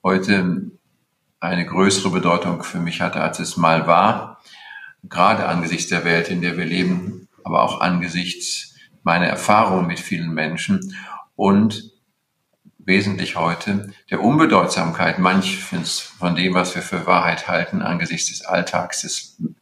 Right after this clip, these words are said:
gläubigen Lebens mit den vielen, vielen Menschen, mit denen ich diesen Glauben teile.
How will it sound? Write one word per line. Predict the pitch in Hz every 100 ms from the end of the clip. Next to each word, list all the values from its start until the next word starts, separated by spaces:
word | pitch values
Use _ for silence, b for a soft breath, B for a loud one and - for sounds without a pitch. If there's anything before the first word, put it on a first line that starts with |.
| B B B B -
gläubigen | 95 95 92 90
Lebens | 90 90 90 -
mit | - -
den | 85
vielen, | - 107 92
vielen | 82 87 82
Menschen, | 80 85 - 82
mit | 80
denen | 87 80
ich | -
diesen | - - 78
Glauben | 73 80 82 82
teile. | 73 80 82 -